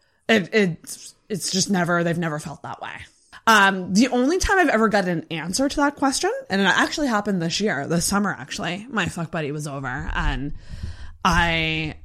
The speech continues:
I was like, "So out of curiosity, like, why have I never been an option for you? Because we're friends, but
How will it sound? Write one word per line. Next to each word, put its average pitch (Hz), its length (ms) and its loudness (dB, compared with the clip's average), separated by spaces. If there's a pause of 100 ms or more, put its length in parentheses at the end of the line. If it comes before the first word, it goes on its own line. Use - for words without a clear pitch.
(480)
I 185 200 4
was 180 240 4
like, 160 400 0 (1160)
"So 392 180 -2
out 403 200 0
of - 60 -16
curiosity, 311 680 0
like, 190 140 0
why 214 280 6
have 302 220 4
I 214 240 6
never 196 260 2
been 196 120 2
an 175 120 0
option 156 720 -4
for 175 220 -8
you? 107 360 -8
Because 202 460 2 (800)
we're 226 180 6
friends, 269 1040 2 (500)
but 196 360 4